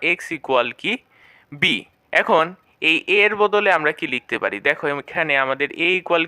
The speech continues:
কি দেওয়া আছে? c to the power z। তাহলে এই a এর বদলে আমরা c to the power z লিখতে পারি। এখন ব্র্যাকেট থাকলে কি পাওয়ারগুলো গুণ হবে? তাহলে c to the power x z equal b লিখতে পারি। এখন এই c এর বদলে আমরা কি লিখতে পারি? দেখো b to the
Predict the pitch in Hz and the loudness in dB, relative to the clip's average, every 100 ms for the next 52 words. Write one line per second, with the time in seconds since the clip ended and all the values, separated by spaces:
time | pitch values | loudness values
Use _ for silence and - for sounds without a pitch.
0 | 165 175 170 170 170 196 208 202 185 190 | -4 -2 2 2 0 -4 -4 -8 -8 -6
1 | 170 135 110 113 113 101 - 135 139 - | -2 0 0 -2 -6 -4 -2 0 0 -2
2 | 143 - 170 175 175 175 160 151 - - | -4 -2 -4 -2 -2 -2 0 0 0 -12
3 | _ - 123 147 - 202 196 185 175 147 | _ -6 0 0 -2 -6 -6 -4 2 2
4 | 135 - 165 - 123 120 120 98 95 - | 2 0 -2 -2 -10 -10 -6 -4 -6 -10
5 | - - - - 165 208 175 208 _ _ | -20 -20 -12 -2 2 4 2 0 _ _
6 | _ _ 127 165 165 165 - 190 185 170 | _ _ -4 -2 -2 -4 -2 -2 -4 -6
7 | 170 170 160 165 165 160 180 180 175 139 | 0 2 2 0 -4 -2 -4 -2 -2 -2
8 | 202 170 143 147 147 _ _ - - - | 0 0 2 2 0 _ _ -20 -8 -4
9 | 175 190 180 165 139 156 - 170 139 131 | -2 0 0 4 4 4 2 -4 -4 -4
10 | 151 160 151 151 139 139 170 147 - 117 | -4 -2 -2 0 0 -2 -6 -6 -4 -2
11 | 101 90 - _ - - - 190 170 160 | -2 -2 -8 _ -20 -4 0 2 2 0
12 | 160 - 208 208 202 202 202 185 170 170 | -4 -2 0 2 0 0 0 0 0 -4
13 | 180 175 - 175 175 170 156 - 110 127 | -8 -8 -6 -2 -2 0 -4 -4 -6 -4
14 | 170 196 185 | -4 -4 -8